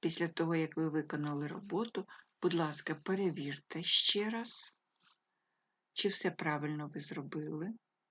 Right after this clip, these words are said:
Перевірте, будь ласка, прочитайте текст диктанту. Перевірте, чи ви виконали всі чотири завдання. Потім, будь ласка, сфотографуйте свою роботу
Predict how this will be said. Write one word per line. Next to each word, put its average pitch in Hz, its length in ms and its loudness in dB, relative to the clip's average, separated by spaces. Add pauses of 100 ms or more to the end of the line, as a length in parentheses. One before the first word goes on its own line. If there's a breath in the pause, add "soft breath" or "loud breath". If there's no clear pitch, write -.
(560)
Перевірте, 185 500 2
будь - 180 -4
ласка, 151 360 -4
прочитайте 165 560 -4
текст - 440 -10
диктанту. 151 800 -8 (680)
Перевірте, 170 540 4
чи 175 220 0
ви 175 120 4
виконали 156 560 0
всі 151 360 -4
чотири 147 500 -6
завдання. 165 880 -4 (2250)
Потім, 170 340 0
будь 160 180 4
ласка, 147 400 0
сфотографуйте 190 1120 -2
свою 151 440 -2
роботу 226 580 -4